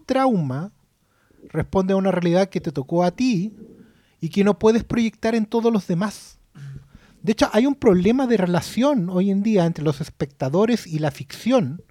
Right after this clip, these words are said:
porque al final siguen viendo este escenario del Oscar como una ficción,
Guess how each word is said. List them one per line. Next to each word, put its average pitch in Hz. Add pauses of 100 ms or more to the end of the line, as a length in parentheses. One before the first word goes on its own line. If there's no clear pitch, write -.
(340)
porque 151
al 160
final 175
siguen 202
viendo 208
este 160
escenario 160
del 156
Oscar 175
como 147
una 165
ficción, 139